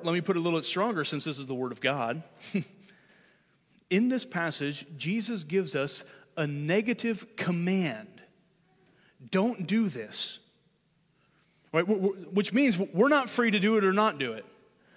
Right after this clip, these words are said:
Um, it's a command from Jesus. If he's our Lord, we want to hear that. We want to obey, don't we? He then gives a positive command. "Do this."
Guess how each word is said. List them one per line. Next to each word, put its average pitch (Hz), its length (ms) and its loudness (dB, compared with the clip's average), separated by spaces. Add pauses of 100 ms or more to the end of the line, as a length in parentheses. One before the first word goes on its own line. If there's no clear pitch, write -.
(260)
Um, 139 480 2
it's 196 140 2
a 226 40 6
command 233 520 4
from 202 180 2
Jesus. 165 460 2
If 151 100 0
he's 262 220 4
our 240 120 4
Lord, 170 240 4
we 190 60 4
want 220 220 4
to 175 40 4
hear 269 280 0
that. 156 180 4
We 175 80 2
want 202 180 2
to 247 60 4
obey, 247 280 4
don't 185 220 0
we? 117 180 -8 (1040)
He 190 100 4
then 240 240 4
gives 185 180 4
a 214 60 4
positive 220 580 0
command. 110 540 -8 (640)
"Do 226 280 4
this." - 760 -2